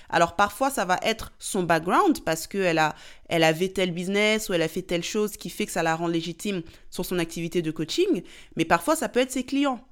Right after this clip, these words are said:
Elle a accompagné tel, tel, tel client qui, eux, ont accompli telle, telle, telle chose. Et là, je me dis, « Ouais, moi aussi, j'ai envie d'accomplir ça. » Mais il faut,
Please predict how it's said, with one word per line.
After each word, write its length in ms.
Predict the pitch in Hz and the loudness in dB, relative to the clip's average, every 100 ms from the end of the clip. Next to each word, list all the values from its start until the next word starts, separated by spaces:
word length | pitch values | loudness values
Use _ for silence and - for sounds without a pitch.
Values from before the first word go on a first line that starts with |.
| - | -6
Elle 140 | - 175 | 2 4
a 80 | |
accompagné 520 | 175 185 180 185 208 208 | 4 2 -4 -4 -2 -2
tel, 260 | 226 220 | 0 -2
tel, 220 | 220 202 | 0 -2
tel 200 | 202 190 | 0 -4
client 440 | - 175 185 240 302 - - - | -4 0 2 2 0 -8 -20 2
qui, 280 | 320 - - | 4 4 4
eux, 200 | 320 285 | 2 2
ont 120 | 233 | 4
accompli 500 | 208 202 202 - 226 | 4 4 -10 -4 -4
telle, 240 | 226 220 208 | 0 0 2
telle, 220 | 202 190 | -2 0
telle 160 | 180 170 | -2 -2
chose. 380 | 247 302 226 - | -2 -2 -2 -2
Et 120 | 170 | 2
là, 140 | 208 | 2
je 100 | 247 | 2
me 100 | 185 | -2
dis, « 120 | 175 214 | -4 2
Ouais, 200 | 294 220 | 2 2
moi 180 | 175 | 0
aussi, 260 | 170 175 277 | -2 -2 -4
j'ai 60 | 214 | -4
envie 160 | 202 | -4
d'accomplir 460 | 196 196 202 214 - | -6 -8 -12 -12 -8
ça. » 180 | 214 - - - - 175 | -8 -8 -20 -20 -12 0
Mais 160 | 185 | 0
il 160 | - 185 | 0 -6
faut, 440 | - - 311 339 | -4 2 2 2